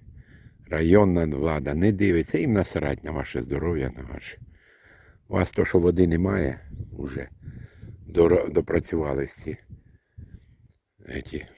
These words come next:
барани. То скоро та, що лишилась, буде в, в суцільному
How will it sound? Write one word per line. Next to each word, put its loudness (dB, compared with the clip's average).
барани. 2
То -14
скоро 6
та, -6
що 0
лишилась, 2
буде -2
в, -8
в -14
суцільному 0